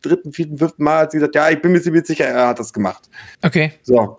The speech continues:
Speaker 1: auf jeden Fall wurde das dann alles aufgenommen. Ich hab dann auch, ähm, mit der Polizei gesprochen am nächsten Tag, weil ich natürlich stinkig war, weil ich halt gar nichts gemacht hab. Und dann ging das auch irgend so ein Hauptkommissar für Verkehrsrecht und Scheiße, keine Ahnung.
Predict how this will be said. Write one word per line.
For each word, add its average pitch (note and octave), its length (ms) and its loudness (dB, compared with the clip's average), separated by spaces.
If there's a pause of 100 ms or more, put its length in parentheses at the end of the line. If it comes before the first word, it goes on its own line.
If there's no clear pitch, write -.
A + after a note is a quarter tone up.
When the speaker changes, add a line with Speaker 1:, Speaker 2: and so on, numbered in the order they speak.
(440)
Speaker 1:
auf B2 160 0
jeden F3 200 2
Fall E3 160 2
wurde C#3+ 100 2
das C3+ 80 -2
dann C3+ 100 -4
alles A#2 140 -2
aufgenommen. F3 680 0
Ich B2+ 140 -6
hab B2+ 80 0
dann A#2+ 120 0
auch, A2+ 280 -2
ähm, G#2+ 400 0
mit G#2 160 0
der G#2+ 140 2
Polizei C#3 340 -2
gesprochen C#3 380 -2
am A2+ 60 -2
nächsten B2 200 2
Tag, A#2 160 -2
weil G2 120 -2
ich F#2+ 60 -8
natürlich G2+ 280 -10
stinkig C#3+ 280 -2
war, B2 180 2
weil G2+ 120 -4
ich G2 100 -6
halt G2+ 140 -4 (180)
gar A#2+ 160 2
nichts C#3+ 180 -2
gemacht A#2+ 300 -4
hab. D#3 180 -4 (500)
Und A2+ 80 -2
dann A#2 180 0
ging B2+ 140 2
das B2+ 100 4
auch A2+ 160 -4
irgend B2+ 320 2
so A#2+ 120 2
ein A2+ 300 -2
Hauptkommissar B2 1200 -2
für A#2 360 2
Verkehrsrecht - 920 -4
und A2 120 -6
Scheiße, D3 440 -2
keine A2+ 220 -2
Ahnung. D3+ 320 -2